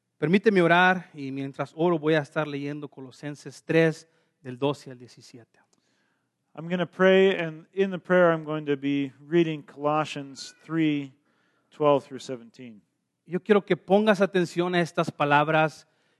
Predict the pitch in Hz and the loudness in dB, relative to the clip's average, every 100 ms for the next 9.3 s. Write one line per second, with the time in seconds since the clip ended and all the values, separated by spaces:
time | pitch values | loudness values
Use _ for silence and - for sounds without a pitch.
0 | - 131 175 180 180 - 143 139 143 - | -20 0 2 2 -2 -6 -8 -8 -12 -6
1 | 180 180 180 170 160 - - _ _ 139 | -2 -2 0 0 0 -2 -16 _ _ -14
2 | 135 135 113 - - _ _ 143 160 175 | -12 -12 -16 -20 -20 _ _ -10 -8 -8
3 | 165 151 - 151 147 139 _ 165 175 - | -10 -16 -14 -12 -10 -12 _ -2 -2 0
4 | 185 190 160 156 147 139 127 117 131 131 | -2 -2 -6 -8 -6 -6 -8 -8 -6 -6
5 | 120 123 - 135 - 165 151 131 127 117 | -8 -20 -20 -10 -2 -2 -2 -14 -14 -18
6 | 107 _ _ _ _ _ _ _ 214 214 | -20 _ _ _ _ _ _ _ 2 4
7 | 180 170 202 202 202 196 180 - 196 214 | 2 0 2 2 2 2 0 2 2 4
8 | 208 - 160 180 185 170 160 - 160 151 | 2 0 -6 0 0 0 -6 -6 -4 -2
9 | 139 135 | -4 -6